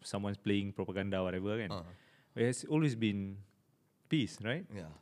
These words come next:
Speaker 1: And then something bad happens, and then people send messaging.
Speaker 2: Ah.
Speaker 1: And then I think it's just the right time where,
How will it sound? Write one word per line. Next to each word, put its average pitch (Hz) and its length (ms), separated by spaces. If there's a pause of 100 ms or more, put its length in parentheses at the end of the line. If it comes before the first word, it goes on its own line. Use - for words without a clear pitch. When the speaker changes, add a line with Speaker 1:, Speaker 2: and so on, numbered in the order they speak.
Speaker 1:
And 107 140
then 135 160
something 120 320
bad 104 140
happens, 131 340
and 107 120
then 113 100
people 120 240
send 113 220
messaging. 107 600
Speaker 2:
Ah. 90 160 (400)
Speaker 1:
And 127 140
then 143 160
I 139 80
think 156 200
it's 127 140
just 147 220
the 131 80
right 139 160
time 156 340
where, 143 600